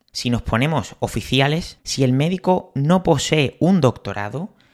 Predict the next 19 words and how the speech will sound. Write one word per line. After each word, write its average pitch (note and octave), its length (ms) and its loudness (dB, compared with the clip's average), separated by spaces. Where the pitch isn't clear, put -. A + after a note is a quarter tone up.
no C#3+ 260 4
será B2+ 300 4
un B2 140 4
doctor - 680 2
o G#2 100 -2
doctora, G2+ 500 0
aunque G2+ 360 0
sí F3 260 -2
que B2 100 -2
es - 80 -8
cierto C#3 460 2
que C#3 120 -4
es - 160 -6
una D3 180 -2
mención C3 520 -4
cotidiana A#2+ 880 -4
más A2 320 -4
que - 100 -8
aceptada, - 680 -4